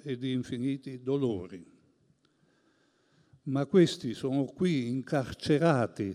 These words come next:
nell'angusto petto di un mortale. Nessuna meraviglia, quindi, che esso sembri, qui il petto, voler scoppiare e non possa trovare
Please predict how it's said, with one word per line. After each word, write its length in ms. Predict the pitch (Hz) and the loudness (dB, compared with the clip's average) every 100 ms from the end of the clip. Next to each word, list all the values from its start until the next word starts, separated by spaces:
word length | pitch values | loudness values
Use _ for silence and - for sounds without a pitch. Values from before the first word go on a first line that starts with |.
| - - _ _ - | -10 -20 _ _ -4
nell'angusto 1040 | 135 139 135 143 143 147 202 196 - 139 | 2 2 4 2 0 4 4 4 2 2
petto 800 | 131 160 151 - 170 160 151 - - | 4 2 2 0 0 0 -2 -18 -6
di 160 | 139 | 0
un 160 | 135 135 | 2 2
mortale. 760 | 120 - - 95 85 95 92 _ _ _ _ _ _ _ _ _ _ _ _ | -2 -4 -8 -14 -14 -18 -20 _ _ _ _ _ _ _ _ _ _ _ _
Nessuna 560 | 123 127 - 180 175 139 | 0 0 2 2 2 2
meraviglia, 760 | 131 123 123 139 127 104 104 | 0 0 0 -2 -2 -4 -6
quindi, 680 | - 139 143 135 139 135 - - _ _ _ _ _ | 0 2 2 0 -2 -2 -6 -20 _ _ _ _ _
che 240 | - 135 | 0 2
esso 300 | 156 - 127 | 2 0 -4
sembri, 640 | 113 156 156 127 123 113 120 - _ _ _ _ | 0 2 2 2 0 -2 -6 -16 _ _ _ _
qui 160 | - | -10
il 80 | 110 | -8
petto, 500 | - 135 117 - 120 | -2 -2 -2 -6 -8
voler 380 | 110 110 131 127 | -6 -2 0 0
scoppiare 1080 | - - 165 147 - 117 101 95 101 127 - _ _ _ _ | -4 -2 0 0 -2 -4 -4 -6 -8 -8 -12 _ _ _ _
e 140 | 127 | -8
non 220 | 123 160 151 | -4 -4 -2
possa 380 | 160 - 139 120 | -4 -4 -6 -4
trovare 720 | 127 127 127 101 98 101 | -4 -2 0 -2 -4 -8